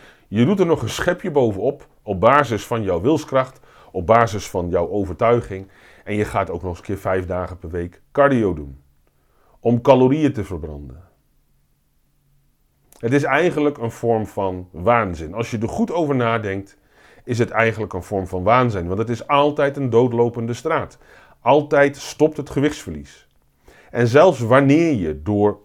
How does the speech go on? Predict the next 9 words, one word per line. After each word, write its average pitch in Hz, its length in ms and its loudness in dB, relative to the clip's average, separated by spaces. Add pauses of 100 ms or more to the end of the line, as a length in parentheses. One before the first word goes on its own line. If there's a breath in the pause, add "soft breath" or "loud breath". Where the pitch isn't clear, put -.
(120)
puur 185 300 4
wilskracht, 151 720 0 (300)
door 104 160 0
je 113 100 0
calorieën 131 480 2
te 143 120 -6
verlagen, 127 680 -2
door 110 240 2
gewoon 104 500 -2